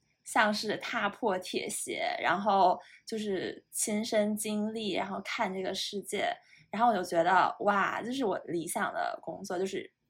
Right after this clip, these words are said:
一边走一边听别人的故事，然后一边记下来。对，然后我就想说，好，那我就是要学新闻。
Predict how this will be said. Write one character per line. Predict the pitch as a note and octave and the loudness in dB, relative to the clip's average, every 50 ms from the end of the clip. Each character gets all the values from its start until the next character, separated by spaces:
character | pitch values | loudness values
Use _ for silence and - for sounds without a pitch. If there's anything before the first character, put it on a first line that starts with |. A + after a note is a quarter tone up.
| _ | _
一 | - A3+ | -8 -4
边 | G3+ G#3 G3 G#3 A3 | -2 0 0 0 0
走 | G#3 A3+ - - - - - | 2 4 4 4 4 2 -2
一 | - | -4
边 | F#3+ F#3+ F3+ F3 F3+ F#3 F#3+ - _ _ _ - | 0 0 2 0 0 -2 -6 -12 _ _ _ -14
听 | - - G3+ G3 G3+ F#3+ - - _ _ _ _ _ | -8 -4 -2 0 0 -2 -4 -8 _ _ _ _ _
别 | - F3+ E3+ | -4 -2 -2
人 | E3+ | -2
的 | F3 F3 F3+ | -2 -4 -4
故 | - G#3 F3+ | -4 -4 -2
事， | E3+ - - - - | -2 -4 -6 -6 -6
然 | - F#3+ | -6 -4
后 | F#3+ F3 - | -4 -4 -4
一 | F#3+ | -4
边 | F#3+ F#3+ F#3+ F#3+ | -4 -4 -4 -4
记 | F#3+ - - F#3+ | -4 -4 -4 -4
下 | F#3 - - | -4 -6 -8
来。 | - - - - - - _ _ _ _ - - - - - _ _ _ _ - | -6 -6 -6 -8 -8 -10 _ _ _ _ -20 -20 -20 -20 -20 _ _ _ _ 2
对， | G#3 E3+ G#2+ D2 A1+ - - - | 4 4 6 4 2 0 -2 0
然 | F#3+ G3+ | 2 6
后 | C4+ - | 8 8
我 | G#3 | 8
就 | F3 F3+ F3+ F3 F3 - - _ _ _ _ _ _ _ _ _ _ _ - | 8 8 8 8 6 4 0 _ _ _ _ _ _ _ _ _ _ _ -6
想 | - - F#3 E3+ E3+ | 0 2 2 2 2
说， | G3 - A3 G3+ G3 G3 G#3 | 0 0 4 4 6 4 4
好， | G#3+ - - A3+ E3+ D#3 - - | 2 0 2 4 6 6 4 4
那 | B3 C#4 B3 | 4 4 4
我 | F#3 | 4
就 | F3 F#3+ | 2 0
是 | G3 | -2
要 | G#3 G3 F3+ F#3+ | 0 0 0 0
学 | G3+ - - - G#3 | -2 -6 -8 -8 -6
新 | - - - F#3 | -6 -6 -8 -8
闻。 | F3+ F#3 - | -8 -8 -8